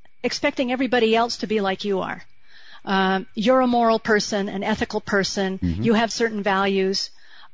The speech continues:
Speaker 1: Um, you're vulnerable to somebody that comes along and tries to steal your money because he doesn't have the same values, but he might give you a wonderful line to try to convince you to part with your goods. So you have to be on guard.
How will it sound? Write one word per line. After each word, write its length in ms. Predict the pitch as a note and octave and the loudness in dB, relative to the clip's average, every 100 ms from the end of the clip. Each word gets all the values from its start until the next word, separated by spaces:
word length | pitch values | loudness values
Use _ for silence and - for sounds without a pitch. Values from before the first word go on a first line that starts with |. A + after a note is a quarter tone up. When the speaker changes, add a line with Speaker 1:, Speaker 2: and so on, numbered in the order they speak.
| - | -2
Speaker 1:
Um, 460 | G#3 G3+ G3 G3 - - - | 2 2 0 -2 -10 -16 -4
you're 240 | G#3+ D#4+ | 2 4
vulnerable 720 | A#3+ C4+ E4 C4+ G#3+ G#3 G#3+ | 4 2 4 4 4 2 2
to 520 | - - A3 G#3+ G#3 - - - | 0 0 2 2 0 -6 -18 -10
somebody 580 | - A3 G#3+ G#3+ G#3 | -2 0 2 2 2
that 160 | G#3 A3 | 2 0
comes 260 | G3+ G#3+ G#3 | -2 -2 0
along 360 | G3+ G#3 A3 | 2 2 2
and 80 | G3+ | 0
tries 280 | - G3+ G3 | 2 0 2
to 80 | G#3+ | -4
steal 300 | - G#3+ G3+ | 0 0 2
your 160 | F#3+ | 0
money 260 | F#3+ C#4 A3+ | 0 2 2
because 320 | G3+ - F#3+ | 0 0 0
he 100 | A#3+ | 2
doesn't 240 | B3 A#3 G#3+ | 2 2 0
have 260 | A#3 F4+ | 0 0
the 80 | G#3 | 0
same 280 | - G3 F#3+ | 0 0 2
values, 340 | F#3+ F#3 F#3 | 2 2 2
but 120 | A3 | 2
he 120 | G#3+ F4 | 2 4
might 240 | E4 C4 | 4 2
give 140 | C4+ | 2
you 120 | A#3 G3+ | 4 2
a 60 | |
wonderful 360 | F#3 C#4 D4 A3+ | 4 2 2 2
line 420 | A3 C#4 G#3+ G3 - - - - - | 4 4 2 -2 -6 -18 -18 -14 -10
to 80 | |
try 220 | - A3+ G#3+ | -4 2 2
to 80 | |
convince 480 | G#3 G#3+ G3 A3 - | 2 2 2 2 0
you 80 | G#3+ | -2
to 60 | G3 | -2
part 280 | - A3 G#3 | 0 0 0
with 180 | F#3+ | -6
your 80 | F#3+ | -6
goods. 440 | F3+ C#4 G#3+ - - - - - | -4 2 0 0 -16 -18 -18 -10
So 300 | - A3+ G#3 | 0 2 4
you 140 | G3+ | 4
have 200 | A3+ C#4 | 2 0
to 80 | - | 0
be 100 | D4 | 0
on 200 | B3+ B3+ | 2 2
guard. 420 | A#3 B3+ E4 G3 | 2 4 4 2